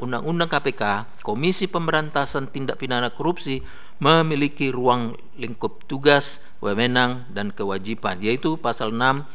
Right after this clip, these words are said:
Undang-Undang oako, K P K mempunyai tugas: A. Koordinasi dengan instansi yang berwenang melakukan pemberantasan tindak pidana korupsi. B. Supervisi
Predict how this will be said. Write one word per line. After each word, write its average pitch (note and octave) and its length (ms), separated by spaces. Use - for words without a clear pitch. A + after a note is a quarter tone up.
Undang-Undang A2 560
oako, B2 640
K - 160
P C#3+ 160
K F3+ 160
mempunyai F3 400
tugas: G#2+ 480
A. C#3 320
Koordinasi B2 960
dengan A#2+ 320
instansi D#3+ 720
yang A#2 160
berwenang B2 560
melakukan A2+ 640
pemberantasan A2 960
tindak A2 320
pidana G#2 320
korupsi. B2+ 480
B. C3 400
Supervisi C#3+ 880